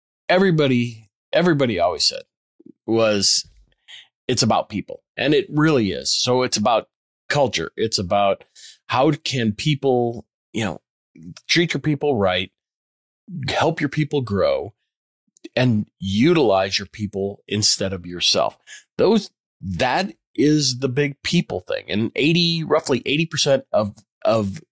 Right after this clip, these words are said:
the respondents, so eighty percent of the hundred people that I interviewed, all talked about people. And that shouldn't be a surprise to any of us that, you know, people are what make the, make our respective businesses grow,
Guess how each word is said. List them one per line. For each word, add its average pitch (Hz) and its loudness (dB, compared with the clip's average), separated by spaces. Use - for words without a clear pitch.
the 113 -2
respondents, 98 -2
so - -2
eighty 143 0
percent 131 -2
of 104 -4
the - -12
hundred 160 -2
people 139 -4
that 113 2
I 107 0
interviewed, 80 -6
all 117 2
talked 101 -4
about 76 -10
people. - -8
And 98 -2
that 175 0
shouldn't 120 0
be 80 -4
a - -4
surprise 76 -2
to 69 -4
any 101 -2
of - -10
us - -2
that, 92 -4
you 110 -4
know, 98 -4
people 120 -2
are 117 0
what 104 -4
make 101 -6
the, 113 -4
make 110 -4
our 120 -2
respective 117 -4
businesses 110 -4
grow, 139 0